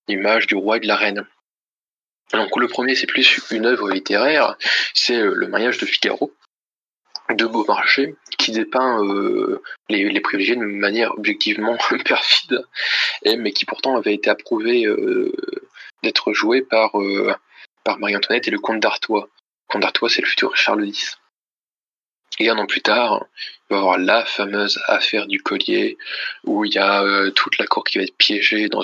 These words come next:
euh, dans un, dans un scandale, euh, financier. Il va même avoir un des plus grands, euh,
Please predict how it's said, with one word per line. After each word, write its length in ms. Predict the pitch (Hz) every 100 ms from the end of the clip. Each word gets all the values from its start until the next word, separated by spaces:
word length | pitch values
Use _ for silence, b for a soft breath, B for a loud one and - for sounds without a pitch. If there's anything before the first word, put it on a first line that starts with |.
| 101
euh, 420 | 98 95 - - B B B B -
dans 280 | - 98 95
un, 180 | 98 95
dans 180 | 95 98
un 40 |
scandale, 600 | - 107 107 104 104 104
euh, 240 | 104 101
financier. 800 | 101 - 104 98 - 113 113 113
Il 120 | 107 101
va 80 |
même 160 | 104 110
avoir 320 | 107 113 110 101
un 80 |
des 120 | 101 98
plus 280 | - 107
grands, 720 | 104 - - 110 117 110 104
euh, 40 | 104